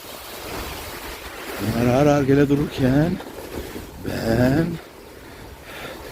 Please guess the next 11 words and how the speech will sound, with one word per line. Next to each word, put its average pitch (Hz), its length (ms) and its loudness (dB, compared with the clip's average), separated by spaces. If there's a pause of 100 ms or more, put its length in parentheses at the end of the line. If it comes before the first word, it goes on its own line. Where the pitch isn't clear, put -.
(280)
rotayı 135 360 4
belirliyorum. 113 520 4 (840)
Rota! 330 840 2 (720)
İstikamet, 302 720 4 (760)
çılgınlık. 127 680 2 (560)
İstikamet, 185 760 6 (1080)
keyifli 143 380 4
çılgınlık. 170 640 2 (840)
İstikamet, 151 800 0 (2000)
pisliklerin 127 800 -2
dışı. 127 460 4